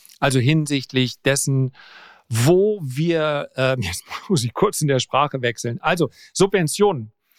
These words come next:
Ja, du kannst ja mal grundsätzlich sagen, dass Subventionen immer nur da gut sein können, da wo du etwas anstößt oder da, wo du eine, äh, einen bestimmten Bereich fördern möchtest.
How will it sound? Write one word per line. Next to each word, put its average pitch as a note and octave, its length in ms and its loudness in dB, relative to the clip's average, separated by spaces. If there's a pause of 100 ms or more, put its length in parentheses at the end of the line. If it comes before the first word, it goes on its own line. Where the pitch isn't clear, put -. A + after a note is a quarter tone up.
(240)
Ja, C#3+ 180 2
du F#3 80 -8
kannst F#3+ 220 0
ja F#3+ 80 -2
mal E3 140 0
grundsätzlich E3+ 580 -2
sagen, D3+ 220 0
dass C3+ 140 -4
Subventionen E3+ 640 0
immer A#3+ 320 0
nur G3 200 2
da D3 160 0
gut E3 300 -2
sein E3+ 280 0
können, E3+ 240 -2
da D#3 220 0
wo D#3 60 -2
du D3 100 -2
etwas - 380 -6
anstößt A3+ 640 -2
oder E3 240 2
da, D3 220 0
wo D#3 80 0
du D3+ 160 0
eine, C#3 540 0
äh, B2+ 200 -2
einen C3 240 -4
bestimmten D#3 360 -2
Bereich A#2+ 320 -2
fördern E3+ 420 0
möchtest. B2 400 -4